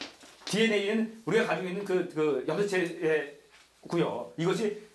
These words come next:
발현될 때 육십사가 다 발현되는 게 아니거든요. 디엔에이가 합치면서 발현이 됩니다, 이게. 그 전달하는 그 매개체가 이게 알엔에이인데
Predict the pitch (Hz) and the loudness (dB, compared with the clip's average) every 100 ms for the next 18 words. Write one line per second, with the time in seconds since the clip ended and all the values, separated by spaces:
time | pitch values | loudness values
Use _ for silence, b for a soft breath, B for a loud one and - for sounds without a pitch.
0 | _ - - 196 214 196 214 170 190 196 | _ -6 2 2 4 2 -2 -2 -2 -2
1 | - 156 156 135 156 143 113 160 165 185 | -2 0 0 -2 -4 -4 -6 -8 -2 2
2 | 202 185 208 - - 320 254 - 156 151 | 2 2 -2 -8 -10 -2 -2 0 0 0
3 | 135 120 127 135 101 98 - b b - | -2 -6 -6 -6 -8 -10 -16 b b 0
4 | 190 185 180 - 185 180 170 175 147 160 | 2 2 0 -10 -4 0 0 0 0 0
5 | 160 147 131 135 123 135 135 123 120 113 | 0 -2 -2 -2 -2 -2 -2 -2 -4 -4
6 | 113 113 123 123 147 120 131 | -4 -4 -4 -2 -2 -2 -6